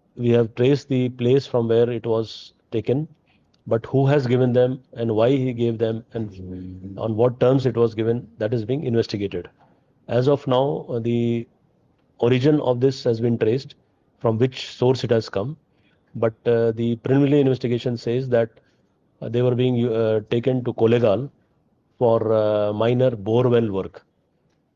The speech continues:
This has to be verified, uh, uh, but it seems to be correct because, uh, the type of, uh, the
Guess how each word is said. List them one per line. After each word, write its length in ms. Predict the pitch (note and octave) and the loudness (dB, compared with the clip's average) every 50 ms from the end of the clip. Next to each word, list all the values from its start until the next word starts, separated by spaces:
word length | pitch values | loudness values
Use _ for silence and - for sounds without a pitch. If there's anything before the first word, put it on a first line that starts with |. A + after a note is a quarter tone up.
| _ _ _ _ - | _ _ _ _ -6
This 180 | - C3+ C3 - | -4 -4 -2 0
has 140 | C#3+ C3+ - | -2 -2 0
to 60 | - | 0
be 100 | D3 C3 | 0 2
verified, 560 | A2 A2+ A2+ C3 C3 - A#2 G2 G#2+ C#3+ - _ _ _ _ _ - | 2 4 4 2 2 2 0 -2 -2 -4 -10 _ _ _ _ _ -16
uh, 40 | - | -16
uh, 480 | - - - - A2+ A2 G#2+ G2+ G2+ | -16 -16 -12 -10 -8 -8 -6 -8 -8
but 220 | G2+ G#2+ A2+ A2+ A2 _ - | -8 -8 -8 -10 -10 _ -8
it 180 | A#2 A2+ G#2+ | -8 -8 -6
seems 240 | - - C#3 D3 C3 | -4 -2 0 0 0
to 80 | - C#3+ | 0 -2
be 100 | C3 C3+ | -2 2
correct 280 | B2+ B2 B2 C3 C3+ B2+ | 0 0 0 0 -2 -4
because, 380 | B2 A#2 B2 A#2+ A#2+ A#2 A2 | -2 2 2 2 2 2 0
uh, 440 | A#2+ A2+ A2+ A2+ A2 G#2+ G#2+ - - _ _ _ _ _ _ _ - | -2 0 0 0 -2 -4 -6 -10 -14 _ _ _ _ _ _ _ -12
the 340 | B2+ A2+ A#2 A#2 A#2 A2+ A2+ - _ - | -6 -4 -2 0 0 -2 -4 -8 _ -2
type 240 | - B2 C#3 C3+ C3 | 0 2 2 2 0
of, 200 | C3+ C3 - - A#2+ | -2 -2 -2 -2 -2
uh, 140 | A#2 A2+ | -2 -2
the 380 | G#2+ G#2+ A#2 A#2 A2+ G#2+ A2 | -2 -2 -4 -4 -4 -6 -8